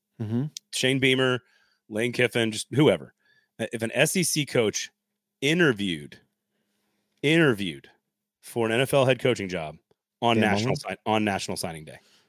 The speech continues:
Speaker 1: Yeah.
Speaker 2: on, publicly on National Signing Day?
Speaker 1: But Bobby Petrino probably did that once or twice, didn't he?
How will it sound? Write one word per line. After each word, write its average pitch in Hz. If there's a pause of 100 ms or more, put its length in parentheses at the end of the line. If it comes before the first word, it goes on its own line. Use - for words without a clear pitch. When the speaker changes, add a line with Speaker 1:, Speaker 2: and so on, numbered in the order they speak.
(200)
Speaker 1:
Yeah. 123
Speaker 2:
on, 143 (240)
publicly 139
on 113
National 107
Signing 80
Day? 71 (1800)
Speaker 1:
But 117
Bobby 139
Petrino 165
probably 101
did 101
that 110
once 113
or 95
twice, 120
didn't 113
he? 185